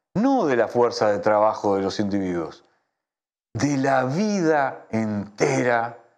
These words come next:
de todo el resto de la humanidad.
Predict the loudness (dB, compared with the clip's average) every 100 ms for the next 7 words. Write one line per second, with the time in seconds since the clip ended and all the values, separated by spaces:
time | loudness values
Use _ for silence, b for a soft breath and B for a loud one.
0 | _ _ _ -6 -2 0 -2 -2 0 2
1 | 0 0 0 0 -2 -2 0 2 0 0
2 | -2 -2 -2 -2 -2